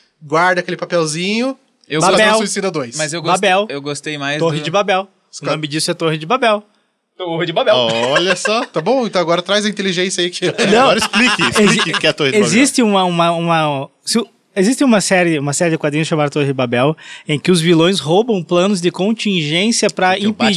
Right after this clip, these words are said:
Speaker 3: impedir
Speaker 2: criou, né?
Speaker 3: que o Batman criou todos os planos pra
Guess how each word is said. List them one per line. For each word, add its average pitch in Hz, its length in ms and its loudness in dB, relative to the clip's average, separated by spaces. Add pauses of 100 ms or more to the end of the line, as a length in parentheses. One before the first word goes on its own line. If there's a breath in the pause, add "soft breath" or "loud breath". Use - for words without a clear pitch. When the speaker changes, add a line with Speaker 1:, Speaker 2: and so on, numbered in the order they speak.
Speaker 3:
impedir 165 140 2
Speaker 2:
criou, 127 220 0
né? 113 120 -8 (200 loud breath)
Speaker 3:
que 196 100 2
o - 20 0
Batman 180 360 0
criou 180 180 -4
todos 208 180 2
os 196 60 -4
planos 214 240 2
pra 202 240 0